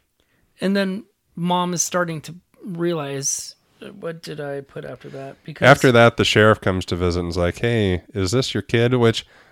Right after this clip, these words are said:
Speaker 2: I find a little strange that the sheriff automatically went to him.
Speaker 1: Well,
Speaker 2: It was a bit of a leap, but it was fine.
Speaker 1: It was because I don't, yeah, 'cause he's going through the case,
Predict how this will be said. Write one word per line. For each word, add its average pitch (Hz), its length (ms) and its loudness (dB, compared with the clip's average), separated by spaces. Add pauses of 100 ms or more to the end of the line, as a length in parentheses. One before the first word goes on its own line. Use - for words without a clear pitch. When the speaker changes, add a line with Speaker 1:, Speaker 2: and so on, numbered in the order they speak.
(180)
Speaker 2:
I 135 80 -2
find 180 400 2
a 143 60 4
little 135 240 4
strange 113 420 2
that 107 100 -8
the 98 100 2
sheriff 104 440 4
automatically 95 1000 2 (480)
went 95 320 0
to 87 460 0 (120)
him. 101 440 -2 (1000)
Speaker 1:
Well, 240 460 -2 (1200)
Speaker 2:
It 107 60 4
was 101 100 4
a 98 60 2
bit 135 200 4
of 139 80 2
a 143 60 4
leap, 117 380 4 (120)
but 101 140 4
it 90 80 2
was 90 100 -6
fine. 95 480 2
Speaker 1:
It 262 160 -6
was 202 380 0
because 208 640 -6 (1080)
I 202 100 -4
don't, 220 200 -8 (1120)
yeah, 185 220 4
'cause 175 220 -6
he's 220 120 -4
going 254 240 0
through 254 140 -8
the 196 100 -8
case, - 380 -8